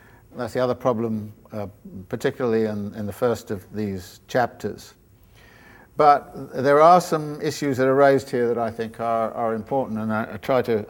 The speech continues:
identify what I think they are, and, and maybe you have some different, uh, uh, uh, opinions. So let's look at, uh, chapter fifteen, which is about the effect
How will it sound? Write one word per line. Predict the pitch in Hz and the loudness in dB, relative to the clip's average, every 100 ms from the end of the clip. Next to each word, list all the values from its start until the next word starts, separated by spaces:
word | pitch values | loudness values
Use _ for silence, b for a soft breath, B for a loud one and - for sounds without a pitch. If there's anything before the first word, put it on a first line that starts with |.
| - | -10
identify | 107 101 120 113 107 104 | -8 -4 -4 -2 0 2
what | 107 - | 0 -2
I | 123 139 | -4 -2
think | 139 113 | -4 -2
they | 113 110 | 0 0
are, | 104 117 | 2 2
and, | 110 | 0
and | 104 101 110 | -4 -4 -2
maybe | 117 113 107 | -2 -2 -2
you | 110 | 0
have | 107 - | -2 -4
some | 104 98 - - _ b b b b b b | -8 -8 -10 -20 _ b b b b b b
different, | 127 113 104 95 - | -6 -2 -4 -4 -6
uh, | |
uh, | 104 98 98 98 95 - 101 104 90 | -4 -4 -4 -6 -10 -8 -8 -6 -8
uh, | 98 98 104 | -10 -10 -8
opinions. | 98 131 123 98 90 107 - _ _ _ _ | -6 -4 -2 -4 -6 -12 -18 _ _ _ _
So | 151 151 147 | 2 4 6
let's | 185 - | 4 4
look | 165 160 | 2 4
at, | 147 - | 2 2
uh, | 147 | -2
chapter | 131 131 123 123 | 0 -2 -2 -4
fifteen, | - 120 - 131 113 | -6 -6 -2 0 0
which | 110 123 | -2 -4
is | 113 | -4
about | 113 117 104 | -4 -4 -4
the | 110 | -4
effect | 107 143 127 - - | -4 -2 -4 -6 -18